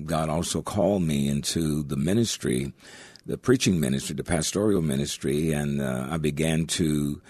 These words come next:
uh, talk to him about church and how I should do this, and, uh, and then he began to work it all out for me. So I'm really glad to be here.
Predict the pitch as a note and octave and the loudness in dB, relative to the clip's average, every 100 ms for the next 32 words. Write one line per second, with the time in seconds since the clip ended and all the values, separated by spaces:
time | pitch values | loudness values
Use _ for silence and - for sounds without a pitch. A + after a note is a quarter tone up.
0 | - - - - C2+ B1+ - F#2+ - F2 | -20 -20 -12 -10 -8 -8 2 4 4 2
1 | F2 E2+ D2 D2+ D#2 - - F2+ F2+ - | 4 2 2 0 -2 -4 0 0 0 -4
2 | - D2 D#2 D2 C#2+ C#2+ C#2 E2+ E2+ D#2 | -4 -4 -4 -4 -4 -4 -2 0 0 -2
3 | E2+ D#2+ E2 D#2+ E2 - E2+ D#2+ D#2+ D#2+ | -2 -2 0 0 0 -2 -4 -4 -6 -6
4 | F#2 G2+ - E2+ E2 E2+ E2 E2 F2 E2+ | -8 -8 -4 -2 0 2 2 0 0 0
5 | D#2+ F2 F2 F2 F2 E2+ - - C#2 C#2 | 0 -2 -2 0 0 0 -4 -2 -2 -2
6 | - C#2+ C#2+ D#2+ E2 E2 F#2+ F2+ E2 D#2 | -4 -4 -2 -4 -4 2 2 2 0 -2
7 | D#2 D2 D#2+ D2+ E2 F2 | -2 -4 -2 0 0 -2